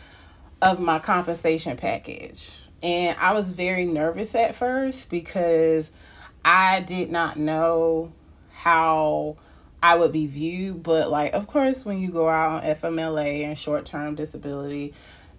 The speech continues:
your employer doesn't know unless you tell them, right? So anyhow, long story short, that's where I've been, right?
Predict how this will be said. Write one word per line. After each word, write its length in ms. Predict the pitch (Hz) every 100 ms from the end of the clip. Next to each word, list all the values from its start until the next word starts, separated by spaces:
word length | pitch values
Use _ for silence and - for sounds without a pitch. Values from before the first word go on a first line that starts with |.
| -
your 160 | 262 285
employer 440 | 277 254 254 226
doesn't 420 | 180 156 143 110
know 340 | 110 120 165 185 - - - - -
unless 380 | 165 165 160 160
you 60 | 190
tell 300 | 269 262 233
them, 420 | 147 - - 156 - -
right? 420 | 139 143 147 160 - - - - - - - - - - - - - -
So 160 | 196 180
anyhow, 640 | 190 202 180 147 139 139 151 - - - - - - - - - - -
long 220 | 220 277
story 300 | 285 233 226
short, 420 | 226 196 180 170 - - 180
that's 300 | 185 196 190
where 180 | 170 -
I've 260 | 139 151 143
been, 460 | - 208 - 185 185 - - - -
right? 640 | 160 156 147 147 156 160